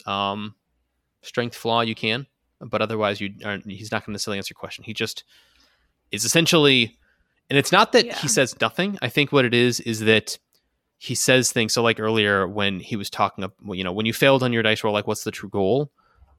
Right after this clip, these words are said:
Speaker 1: Um, but you got all those
Speaker 2: Mm-hmm.
Speaker 1: advantage. I think he's like, "Well, I, I can't tell you my goal, but what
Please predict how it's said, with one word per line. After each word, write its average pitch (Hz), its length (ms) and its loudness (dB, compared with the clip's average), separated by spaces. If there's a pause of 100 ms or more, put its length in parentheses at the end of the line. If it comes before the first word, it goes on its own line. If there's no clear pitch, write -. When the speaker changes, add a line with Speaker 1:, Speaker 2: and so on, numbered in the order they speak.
Speaker 1:
Um, 101 220 0
but 98 120 -4
you 98 120 -4
got 101 140 2
all 104 60 0
those 104 140 -4
Speaker 2:
Mm-hmm. 110 80 -4
Speaker 1:
advantage. 110 340 -2
I 113 100 -6
think - 420 -4 (320)
he's 120 180 -4
like, 113 180 -4
"Well, 120 220 -6 (720)
I, 104 60 -8 (120)
I - 40 -20
can't 151 180 0
tell 165 100 2
you 151 60 4
my 131 80 2
goal, 104 300 0
but 101 180 -2
what 104 80 2